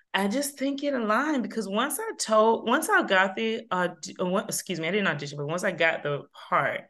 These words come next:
and I spoke with the creative team, nobody even knew that I used this monologue to get into Juilliard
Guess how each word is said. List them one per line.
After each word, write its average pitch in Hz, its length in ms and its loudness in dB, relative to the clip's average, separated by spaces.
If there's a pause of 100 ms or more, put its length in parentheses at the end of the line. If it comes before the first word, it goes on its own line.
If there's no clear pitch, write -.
(140)
and 170 120 -2
I 160 100 0
spoke 180 420 4
with 170 140 -4
the 165 80 -8
creative 160 420 -2
team, 156 240 -8
nobody 196 800 4
even 160 540 -4
knew 165 400 -2
that 143 180 0
I 143 100 2
used 143 840 -6
this 147 240 -4
monologue 135 720 -2
to 139 100 -10
get 135 200 -6
into 139 260 -6
Juilliard 135 600 -4